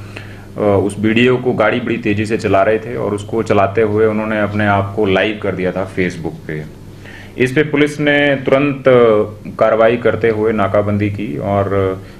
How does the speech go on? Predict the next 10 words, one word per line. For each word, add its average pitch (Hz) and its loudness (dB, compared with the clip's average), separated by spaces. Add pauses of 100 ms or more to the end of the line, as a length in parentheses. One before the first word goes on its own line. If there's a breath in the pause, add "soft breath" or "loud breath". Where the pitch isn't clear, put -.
(100)
इन 113 2
लड़कों 107 0
को 107 4
आइडेंटिफाई 101 2
किया 107 -4
और 104 0
इनको 107 0
जो 113 2
है, 110 0
अ, - -8